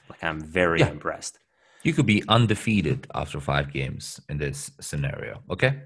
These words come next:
Speaker 2: go ahead. Yeah, that's impressive.
Speaker 1: Right. Yeah, I mean, that's, that's, like, the dream scenario.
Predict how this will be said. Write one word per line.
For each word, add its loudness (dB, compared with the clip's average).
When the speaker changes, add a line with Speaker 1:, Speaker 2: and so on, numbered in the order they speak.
Speaker 2:
go 4
ahead. 4
Yeah, 4
that's 4
impressive. 0
Speaker 1:
Right. -2
Yeah, -2
I -6
mean, -12
that's, -6
that's, 0
like, -6
the -4
dream -4
scenario. -10